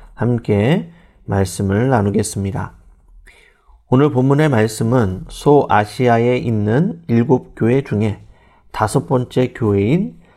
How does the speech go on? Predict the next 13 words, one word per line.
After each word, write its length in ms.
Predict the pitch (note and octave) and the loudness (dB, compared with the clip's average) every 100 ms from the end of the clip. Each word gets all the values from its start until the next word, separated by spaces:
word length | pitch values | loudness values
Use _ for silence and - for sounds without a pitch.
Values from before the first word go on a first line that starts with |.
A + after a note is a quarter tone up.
| _ | _
사대 540 | - D#3+ D#3 E3+ E3+ | -8 -4 2 2 2
교회에 600 | E3 G#2+ G2 G2+ F#2+ - - _ _ | 2 0 2 0 -2 -6 -20 _ _
주님께서 920 | - A#2+ D#3 D#3 - - C#3 F3 G#3+ - _ | -2 2 2 2 -2 -2 -4 -4 -6 -16 _
전하시는 760 | - G#2+ A2 - G#2 A#2 E3 - - | -2 0 0 -2 -2 -2 -2 -6 -6
말씀입니다. 1300 | G2 F#2+ G2 - G2+ G2+ G#2 A2 A2 G#2+ - G2+ - - - - - - - - _ _ | -2 0 -2 -6 -4 -2 -4 -4 -4 -4 -8 -12 -16 -20 -20 -20 -20 -20 -20 -20 _ _
사대 400 | - - E3+ F3 | -6 0 4 4
교회는 600 | E3+ A2+ G#2+ C#3 A2 F#2 - _ _ | 4 2 4 2 0 -4 -14 _ _
소아시아의 1160 | - E3 D#3 B2 A#2 D3 B2 A2+ A2+ C#3+ F3+ - | -4 2 4 4 0 0 2 4 2 2 0 -2
일곱 500 | A#2+ B2 B2 C#3+ - | 0 2 2 0 0
교회 240 | B2 C3+ | -2 -2
중에서 640 | - A2 G2 - D3 G2+ _ _ _ _ _ | -2 -4 -4 -2 -6 -6 _ _ _ _ _
지리적으로 920 | - C3+ E3+ D#3+ A#2 A2 D3 F#3+ - | 0 2 4 2 0 2 2 0 -4
중앙에 640 | - A#2 A2 G2+ G#2+ C3+ | -6 -2 2 2 0 -2